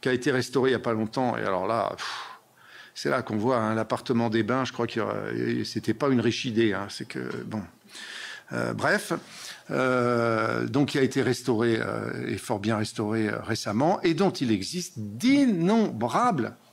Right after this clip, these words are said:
copies. Ça, par exemple, c'est une copie qui est dans l'église,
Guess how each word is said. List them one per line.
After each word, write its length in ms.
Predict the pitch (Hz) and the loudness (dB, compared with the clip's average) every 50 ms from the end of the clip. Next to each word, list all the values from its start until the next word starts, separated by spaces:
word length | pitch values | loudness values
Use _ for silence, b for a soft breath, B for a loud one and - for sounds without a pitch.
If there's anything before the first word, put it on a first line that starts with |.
| _ - | _ 0
copies. 380 | - 196 190 - - 120 - - | 2 2 2 2 -2 -4 -4 -6
Ça, 300 | - - - - 180 170 | -8 -10 -4 0 0 0
par 180 | 160 - 120 113 | 2 2 2 2
exemple, 380 | 113 92 90 107 101 98 - - | 2 0 -2 -2 -4 -4 -4 -8
c'est 380 | - - 143 117 - - - - B B B B B _ - | -4 -4 -4 -4 -4 -6 -10 -12 B B B B B _ 2
une 120 | 185 170 | 4 4
copie 360 | - - 147 139 - 147 135 | 4 4 2 2 0 -2 -2
qui 120 | - - 135 | 0 0 2
est 60 | 123 | 2
dans 140 | 107 120 117 | 4 4 4
l'église, 500 | 117 117 - 95 110 117 110 98 - | 4 4 2 2 2 2 2 0 -2